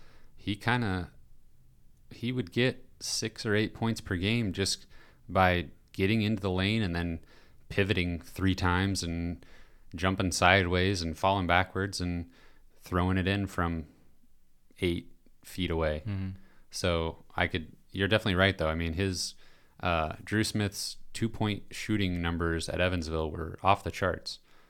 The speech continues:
Speaker 1: So obviously he was doing some of that as well. And it's easier to do when you're just so in control. And that's, that's the one thing that looked, that always kinda looked weird with Geist was he didn't look like he was always in control, and he would just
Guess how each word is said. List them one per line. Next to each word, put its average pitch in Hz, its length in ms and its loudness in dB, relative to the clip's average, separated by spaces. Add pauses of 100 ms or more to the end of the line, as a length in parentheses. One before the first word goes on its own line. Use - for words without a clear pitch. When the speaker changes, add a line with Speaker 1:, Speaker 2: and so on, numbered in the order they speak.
(140)
Speaker 1:
So 82 280 -2
obviously 85 400 0
he 90 120 0
was 87 120 -2
doing 90 200 -4
some 87 180 -2
of 82 80 -4
that 85 180 -2
as 76 120 -8
well. 82 400 -2 (1160)
And 107 360 2
it's 104 160 -2
easier 113 280 4
to 95 100 0
do 107 260 2
when 90 200 0
you're 87 340 0 (220)
just - 340 -6
so 98 420 2
in 95 240 -2
control. 90 540 -2
And 92 120 0
that's, - 320 -4 (140)
that's 107 180 2
the 127 60 -4
one 123 100 -2
thing 101 200 -2
that 85 140 -6
looked, - 320 -8 (180)
that 98 100 -6
always 95 140 2
kinda 92 180 -4
looked 87 260 -4
weird 87 380 -2
with 85 280 -6
Geist 82 540 -2
was 85 380 -8 (260)
he - 100 -8
didn't 104 340 -4
look 87 280 -6
like 101 220 -4
he 95 140 -4
was 87 120 -4
always 87 220 -2
in 90 100 -4
control, 90 640 -4 (560)
and 85 480 0
he - 280 -8
would 80 100 -4
just - 220 -6